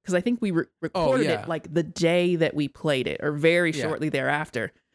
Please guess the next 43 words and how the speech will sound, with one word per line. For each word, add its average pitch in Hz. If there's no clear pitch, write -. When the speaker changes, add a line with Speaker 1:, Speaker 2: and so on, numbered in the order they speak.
Speaker 1:
So 185
I 180
was 180
going 196
over 180
the 160
list 165
and 170
thinking 156
what 160
might 143
not 131
stay, 156
and 160
I 170
was 180
like, -
"I 285
think 392
I've 466
already 240
talked 339
about 165
this. -
I 202
think 269
maybe 247
in 254
the 220
Bosk" 185
Speaker 2:
Yeah, 120
you 131
didn't 147
like 135
Bosk. -
I 170
like 214
Bosk. 214
Speaker 1:
I 302
did 359
not 208
like 165
it. -